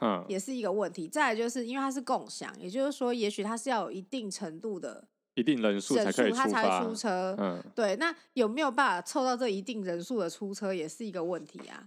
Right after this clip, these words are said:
Speaker 1: 嗯。
Speaker 2: 对，我，我觉得这个问题重重欸。
Speaker 1: 是。
Speaker 2: 对，就是因为它，它就变成说，我，我今天公车是没有差的嘛，公车就是一直跑，一直跑，一直跑，一直跑。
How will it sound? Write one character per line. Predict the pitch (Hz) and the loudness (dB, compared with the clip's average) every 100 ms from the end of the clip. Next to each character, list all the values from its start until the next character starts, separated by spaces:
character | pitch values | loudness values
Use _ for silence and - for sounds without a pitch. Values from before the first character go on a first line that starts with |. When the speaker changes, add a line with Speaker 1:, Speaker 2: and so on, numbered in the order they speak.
| - | -10
Speaker 1:
嗯。 | 226 202 196 190 | -6 -6 -8 -2
Speaker 2:
对， | 240 | 4
我， | 233 254 | 4 4
我 | 285 | 2
觉 | 392 | 2
得 | |
这 | 427 381 | 4 4
个 | |
问 | 311 339 | 4 2
题 | 277 240 | 0 0
重 | 226 214 | 0 -2
重 | 220 165 | -2 -2
欸。 | 175 - - - - | -6 -10 -14 -20 -20
Speaker 1:
是。 | - 127 98 87 - - | -6 0 0 -2 -10 -2
Speaker 2:
对， | 254 175 196 | 0 0 0
就 | 330 | 0
是 | 381 381 320 247 - _ _ - | 2 2 2 -2 -8 _ _ -2
因 | 381 | 2
为 | 427 381 | 4 4
它， | 349 | 0
它 | 330 370 | 2 0
就 | 370 | 2
变 | 359 294 | 2 2
成 | 247 | 2
说， | 302 277 269 277 - _ _ _ - | 2 4 4 2 -2 _ _ _ 2
我， | 233 214 | 2 4
我 | 202 | 2
今 | 196 294 | 4 2
天 | 320 | 2
公 | 294 277 285 | 2 0 0
车 | 285 247 247 254 262 | 0 2 2 0 -4
是 | 311 | -4
没 | 247 | 0
有 | 190 | -2
差 | 165 196 180 | 0 0 0
的 | 165 | -2
嘛， | 90 92 | -6 -4
公 | 262 262 | -4 0
车 | 269 | 0
就 | 247 | 0
是 | 254 | -2
一 | 233 | -4
直 | 202 | -4
跑， | 180 147 | -4 -6
一 | 165 | -6
直 | |
跑， | - 147 | -10 -10
一 | 170 | -10
直 | 165 | -10
跑， | 165 - | -12 -10
一 | |
直 | 160 | -10
跑。 | 156 - - | -12 -16 -18